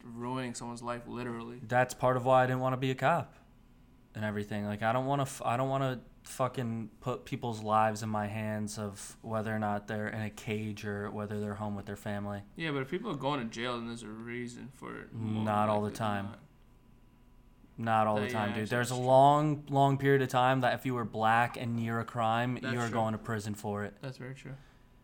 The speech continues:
Speaker 2: And that's, like, a fucked up part of history that no one wants to talk about 'cause it wasn't that long ago.
Speaker 1: It's like fifty years, bro.
Speaker 2: Not
Speaker 1: Not
Speaker 2: even.
Speaker 1: even, actually.
Speaker 2: Like, twenty years ago.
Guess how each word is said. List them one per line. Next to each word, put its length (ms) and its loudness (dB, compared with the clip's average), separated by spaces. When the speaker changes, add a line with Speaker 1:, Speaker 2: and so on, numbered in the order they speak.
Speaker 2:
And 120 -2
that's, 200 0
like, 160 -2
a 60 -4
fucked 380 -2
up 180 -2
part 240 0
of 360 -6
history 440 -2
that 180 -2
no 140 0
one 100 0
wants 180 -2
to 60 -10
talk 260 -2
about 380 -4
'cause 160 -8
it 60 -4
wasn't 360 -2
that 260 2
long 220 -2
ago. 340 -6
Speaker 1:
It's 100 -20
like 100 -10
fifty 380 -4
years, 340 0
bro. 240 -2
Speaker 2:
Not 320 6
Speaker 1:
Not 220 6
Speaker 2:
even. 100 2
Speaker 1:
even, 200 0
actually. 340 -2
Speaker 2:
Like, 180 -2
twenty 320 0
years 240 -4
ago. 300 -6